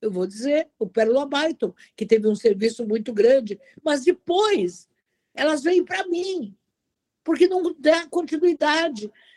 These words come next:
A saúde não tem continuidade. A saúde mental, porque a, a saúde mental, ela é permanente, ela não vai ter alta.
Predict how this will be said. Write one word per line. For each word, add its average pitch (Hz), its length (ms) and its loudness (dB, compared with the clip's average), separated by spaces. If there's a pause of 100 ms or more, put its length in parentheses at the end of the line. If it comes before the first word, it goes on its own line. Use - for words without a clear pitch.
(500)
A 285 100 0
saúde 339 500 4
não 311 200 -4
tem 359 320 0
continuidade. 226 1300 0 (420)
A 214 120 0
saúde 311 320 4
mental, 311 600 0
porque 330 260 -2
a, 311 200 0 (240)
a 277 120 -4
saúde 311 340 -2
mental, 311 500 -2 (240)
ela 320 300 0
é 320 100 6
permanente, 349 960 -8
ela 277 240 -2
não 370 220 -8
vai 339 400 -4 (340)
ter 302 140 4
alta. 214 720 -2